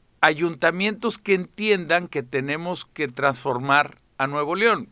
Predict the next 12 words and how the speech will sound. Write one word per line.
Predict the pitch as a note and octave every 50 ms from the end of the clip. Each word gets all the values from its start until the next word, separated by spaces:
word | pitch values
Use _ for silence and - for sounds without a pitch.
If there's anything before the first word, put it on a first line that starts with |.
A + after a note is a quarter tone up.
| _ - F#2
Llevamos, | A#2 A2+ A2+ C3 C#3 D3+ D#3+ D#3 C#3+ B2 B2 - - - - _ _ _ _ _ -
eh, | - A2+ A2+ A2+ A2 A2+
doce | A2+ A2 C#3+ D3+ D#3 C#3+ - D#3 D3+ C#3+
años | D3 D3+ D#3 D#3 D#3 D3+ C#3 - -
perdidos | - C#3+ C3 C#3 C3 D3 D#3+ E3 C#3 C3 C3+ C#3 - - - _ _ _ _ _ _ _ _ -
de | A#2+ A#2 A#2
manera | A#2 A#2 A#2 B2 B2+ C3 C3+ C3 B2+
consecutiva, | C#3+ C3 A#2+ - C3+ A#2+ - A#2+ A#2+ B2+ D#3+ E3 D#3 D3 D3 - _ _ _ _ _ _ _ _ _ -
los | A2 G#2+ A2+ G#2+ -
seis | - D3+ C#3 C#3+ C#3+ C3
de | C#3 C3
Rodrigo | A#2+ B2 B2 B2 C#3 D3 E3 D#3+ C#3+ B2 B2+ C3+ -